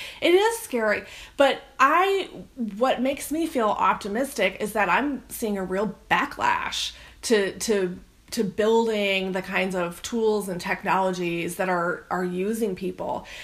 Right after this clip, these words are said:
Uh, and I'm seeing so many people that are, are understanding now that they don't want to work for their devices or their gadgets. They wanna have them work, um,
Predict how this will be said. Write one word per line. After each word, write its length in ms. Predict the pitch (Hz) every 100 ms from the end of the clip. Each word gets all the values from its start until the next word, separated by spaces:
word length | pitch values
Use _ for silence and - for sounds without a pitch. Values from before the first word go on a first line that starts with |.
| -
Uh, 260 | - 208 170 - -
and 140 | 233 226
I'm 280 | - 233 277
seeing 240 | 294 254
so 260 | - 254 262
many 180 | 294
people 360 | 285 254 220 214
that 160 | 196 180
are, 440 | 180 180 - - -
are 420 | 208 196 208 - - -
understanding 800 | 233 240 254 247 240 220 208 196
now 220 | 190 180
that 160 | 175 -
they 140 | 220
don't 560 | 185 - 233 247 - 202
want 280 | 208 202 -
to 440 | 202 185 185 180 - - -
work 560 | 180 202 180 - - - -
for 760 | - - 220 208 208 190 180 -
their 200 | 185 175
devices 540 | 180 165 180 180 165
or 60 | 180
their 120 | 160
gadgets. 640 | 170 160 160 151 113 -
They 80 | 214
wanna 220 | 208 208
have 360 | 185 180 202 196
them 220 | 208 196
work, 360 | 180 175 165 - - - -
um, 280 | 180 -